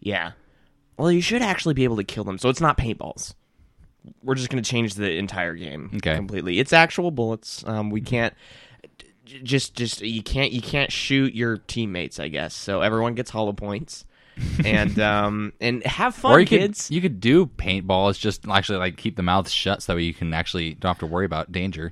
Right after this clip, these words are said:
Speaker 1: Oh, yeah, that's true. Although, unless they're the kind of zombies where, uh,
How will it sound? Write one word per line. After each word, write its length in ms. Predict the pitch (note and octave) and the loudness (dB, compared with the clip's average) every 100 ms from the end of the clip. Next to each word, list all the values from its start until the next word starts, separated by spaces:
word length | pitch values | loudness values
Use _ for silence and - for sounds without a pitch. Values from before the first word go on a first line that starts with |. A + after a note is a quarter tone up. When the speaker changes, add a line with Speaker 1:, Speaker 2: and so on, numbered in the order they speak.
| - | -2
Speaker 1:
Oh, 380 | D#3 E3 D#3 G#2+ - | 2 4 2 0 -8
yeah, 240 | - F3+ F3+ | 0 2 4
that's 180 | F3+ - | 2 -2
true. 280 | C#3+ C#3 | 0 2
Although, 380 | - C#3+ D#3+ E3+ | 2 4 6 6
unless 360 | D#3 E3 F3 - | 6 6 4 4
they're 220 | D#3 C#3+ | 4 4
the 100 | A#2+ | 2
kind 280 | - B2+ A#2+ | 0 2 2
of 60 | G#2 | 4
zombies 520 | G#2+ A2 G#2 G2+ F#2+ | 4 4 4 0 0
where, 380 | G2 F#2+ F#2+ | 0 2 2
uh, 60 | - | -2